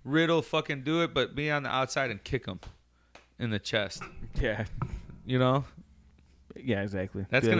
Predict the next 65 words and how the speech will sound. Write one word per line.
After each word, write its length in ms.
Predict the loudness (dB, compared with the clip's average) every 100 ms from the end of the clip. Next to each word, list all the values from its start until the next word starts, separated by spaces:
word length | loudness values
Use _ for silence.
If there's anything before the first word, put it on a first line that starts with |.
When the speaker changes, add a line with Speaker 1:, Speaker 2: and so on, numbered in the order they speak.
| 6
Speaker 2:
little 60 |
Speaker 1:
be 60 | 6
a 40 | 6
good 40 |
Speaker 2:
spot, 220 | 6 6
that 40 | 6
Speaker 1:
fucking 100 | 6
Speaker 2:
little, 140 | 6
Speaker 1:
match. 260 | 6 6 4
Speaker 2:
yeah, 60 | 0 -12 -4
that 200 | 2 4
is. 240 | 2 -4 -10 -14 -14 -12 -2
So 60 | 6
we'll 100 | 8
get 140 | 8
to 100 | 6
that. 240 | 2 2 0
<laughs> 40 | -2 -2 0 0 -2 -6 -10 -8 4
Then 140 | 8
we 100 | 10
got, 500 | 10 12 12 10 6 -4 2
uh, 200 | 6 8
Ember 280 | 8 8 8
Moon 360 | 12 12 12
and 100 | 10
Shotzi 480 | 8 8 8 6 4
versus 720 | 4 2 2 2 0 -4 -10 -18 -20 _ -2
The 220 | 8 10
Way. 360 | 10 10 8 2 -14 _ _ _ _ _ _ _ _ _ -20 -18 -8
I 80 | -2
think 200 | 2 4
Ember 200 | 6 8
Moon 140 | 8 8
and 80 |
Shotzi 220 | 6 4 6
Speaker 1:
Yeah. 160 | 8
Speaker 2:
retain. 380 | 8 8 6 4 -2 -14 -4
They 100 | 2
just 180 | 2 2
got 180 | 4 4
it. 220 | 4 0 -8 _ _ -4
Speaker 1:
Yeah, 120 | 0
they 100 | 0
can't 260 | 0 -2
give 140 | 0 -2
that 160 | 0 -2
up. 160 | 2
That's 180 | 6 6
Speaker 2:
No. 60 | 4
Speaker 1:
too 140 | 0
cool 300 | 2 4 4
of 80 | 4
an 100 | 10
Speaker 2:
That's 160 | 12
just 180 | 12 12
Speaker 1:
entrance 60 | 12
Speaker 2:
putting 180 | 12 12
Speaker 1:
and 120 | 8
Speaker 2:
that, 40 | 6
Speaker 1:
gimmick. 300 | 6 6 8
Speaker 2:
that 100 | 12
was 140 | 12
just 160 | 10 8
kinda 220 | 6 8
like 160 | 6